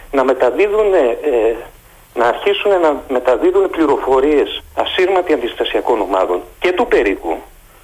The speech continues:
αλλά και άλλων ομάδων. Δηλαδή, αυτό δεν το, δεν το έχει το μονοπόλιο ο Περίκος.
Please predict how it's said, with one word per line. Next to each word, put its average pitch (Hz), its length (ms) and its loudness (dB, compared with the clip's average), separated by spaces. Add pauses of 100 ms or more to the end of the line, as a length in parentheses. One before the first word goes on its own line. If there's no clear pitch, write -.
αλλά 120 160 2
και 151 160 0
άλλων 170 240 0
ομάδων. 85 440 -4 (340)
Δηλαδή, 110 200 2
αυτό 170 180 0
δεν 180 100 2 (140)
το, 117 320 -6
δεν 139 140 -2
το 175 60 2
έχει 190 120 0
το 185 100 -2
μονοπόλιο 135 440 0
ο 95 60 2
Περίκος. 85 540 -2